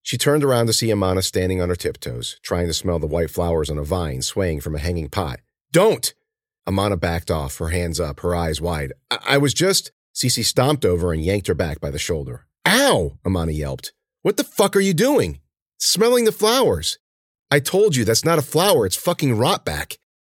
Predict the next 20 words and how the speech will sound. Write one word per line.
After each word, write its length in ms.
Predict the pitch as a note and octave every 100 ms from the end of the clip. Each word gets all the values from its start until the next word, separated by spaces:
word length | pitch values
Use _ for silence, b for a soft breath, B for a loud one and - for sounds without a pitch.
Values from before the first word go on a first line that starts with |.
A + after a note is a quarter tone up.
| _ _
"Well, 140 | D3 D3+
what's 260 | F3+ G#3+
rotback?" 640 | F#3 G#3 B3 G2+ D2+ - - _ _ _ _ _
"It's 140 | C3 D#3
like 240 | D#3+ - _
poison 380 | - E3+ F3+ E3+
ivy 260 | D3+ C#3 C3+
times 380 | B2 A#2+ A2
ten. 360 | - C#3+ D#2 C2+ _ _
Don't 240 | B2 G#2 -
touch 300 | E3+ E3 F3
it, 160 | C#3
don't 200 | A2 G2
smell 360 | - C#3 D3+ D#3
it, 100 | -
don't 160 | A#2+
go 160 | G#2+ G#2+
anywhere 460 | B2 C#3 C#3+ C3+ B2
near 240 | A2 E2+
it. 120 | -